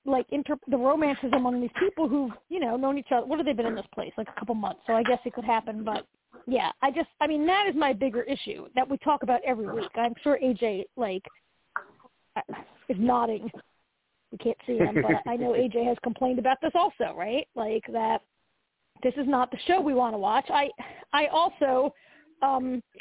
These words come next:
Speaker 1: I, I also feel that, I mean, I agree with you, Jamie, that Andre and Shanice are not believable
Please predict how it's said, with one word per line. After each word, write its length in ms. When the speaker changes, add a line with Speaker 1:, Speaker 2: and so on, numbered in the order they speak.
Speaker 1:
I, 80
I 120
also 400
feel 300
that, 300
I 160
mean, 100
I 80
agree 220
with 120
you, 80
Jamie, 360
that 240
Andre 420
and 80
Shanice 340
are 100
not 220
believable 400